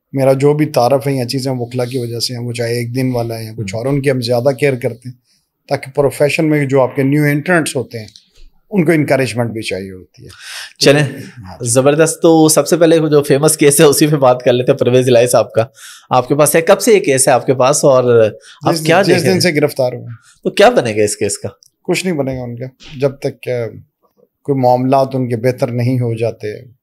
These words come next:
Speaker 2: अच्छा।
Speaker 1: तो क्योंकि एक के बाद दूसरा, दूसरे के बाद तीसरा,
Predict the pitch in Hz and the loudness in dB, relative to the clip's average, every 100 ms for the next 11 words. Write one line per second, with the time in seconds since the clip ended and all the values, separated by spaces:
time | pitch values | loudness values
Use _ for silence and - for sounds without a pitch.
0 | _ - - 98 - - _ - 110 107 | _ -6 -4 -4 -8 -18 _ -12 -8 -8
1 | 104 - _ 147 131 139 123 123 123 120 | -10 -14 _ -10 -6 -4 -2 -4 -4 -2
2 | 131 127 120 123 120 123 120 101 104 123 | 2 2 2 -4 -4 -2 -2 -4 -8 -8
3 | 113 104 98 - 104 - - 101 95 | -6 -8 -10 -12 -12 -10 -10 -12 -14